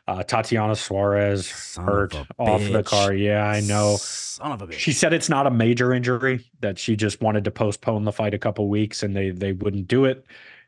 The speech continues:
Speaker 1: I know you and I, I put on my tinfoil hat and was talking to you about, I think that they're, she's gonna be way in as the alternate on for three hundred, uh, with Shonen Yan and Zhang, uh, Wei Li,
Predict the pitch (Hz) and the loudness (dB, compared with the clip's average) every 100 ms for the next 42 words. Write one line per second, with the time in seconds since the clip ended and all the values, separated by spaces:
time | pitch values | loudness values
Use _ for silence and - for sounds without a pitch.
0 | - 95 101 101 101 101 101 101 98 - | -10 -4 -2 0 0 0 0 -2 -2 0
1 | 110 104 101 - 110 104 117 110 104 120 | 0 0 -2 -2 -2 0 2 2 2 0
2 | 120 113 110 - 113 104 110 107 104 104 | 0 -4 -4 0 0 0 0 0 0 -4
3 | 101 104 98 104 92 101 - 104 95 95 | -6 -6 -4 -6 -6 -8 -4 -4 -2 -4
4 | - - _ - - 98 104 98 107 107 | -8 -20 _ -8 -4 -2 -2 0 2 2
5 | 98 107 107 104 104 95 98 101 104 110 | 0 2 2 0 -2 -2 -2 -2 -2 -2
6 | 104 - 107 95 92 - 95 - 110 98 | -4 -6 -8 -8 -8 -6 -6 -4 -2 -2
7 | 104 101 101 - - 98 92 90 90 87 | -2 -4 -6 -8 -8 -6 -6 -8 -8 -10
8 | - _ - 110 92 - - 101 98 98 | -14 _ -8 -6 -6 -6 -4 -2 -2 -2
9 | 101 98 95 90 95 90 95 95 95 - | -2 -4 -6 -6 -8 -6 -6 -6 -8 -12
10 | _ - - 98 87 95 98 104 185 | _ -18 -10 -8 -6 -4 0 2 0